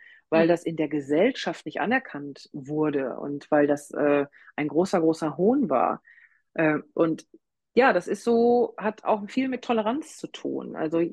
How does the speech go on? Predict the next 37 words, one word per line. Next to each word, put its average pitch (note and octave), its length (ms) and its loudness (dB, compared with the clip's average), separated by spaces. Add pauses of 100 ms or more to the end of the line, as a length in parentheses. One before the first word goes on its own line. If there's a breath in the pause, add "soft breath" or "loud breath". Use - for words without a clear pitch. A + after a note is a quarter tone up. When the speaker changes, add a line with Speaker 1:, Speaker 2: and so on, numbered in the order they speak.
(100)
Speaker 1:
einfach G#3+ 400 0
Sportarten, G#3+ 1120 2 (600 soft breath)
äh, F#3 300 -2 (140)
zu G3+ 140 0
tolerieren, G3+ 840 4
äh, - 240 -10
müssen G#3+ 340 -2
wir G#3+ 140 2
vielleicht G3 340 0
auch G#3 60 -6
noch G#3 140 -6
ein G#3 80 -8
bisschen A3 240 -4
lernen. B2+ 420 0 (520)
Speaker 2:
Hm. D#4 140 -6 (380)
Vielleicht G3+ 280 2
eine C#4+ 140 2
gute C#4 220 2
Gelegenheit, C#4+ 840 -2
äh, A3+ 300 -4 (320)
jetzt G#3+ 540 -6
ein G#3+ 100 -8
bisschen A3 460 -4
weiter G3 380 0
zu - 140 -10
üben. F#3 380 -4 (680 loud breath)
Speaker 1:
Mhm. A#3+ 300 4
Speaker 2:
Ähm, A#3+ 320 0 (140)
wir B3 160 2
haben E4 120 4
ja C#4+ 80 6
noch C4 160 2
ein B3+ 100 2
paar B3 300 4
weitere A3+ 340 2
Kritiken G#3+ 540 -6
versprochen. E3 760 -6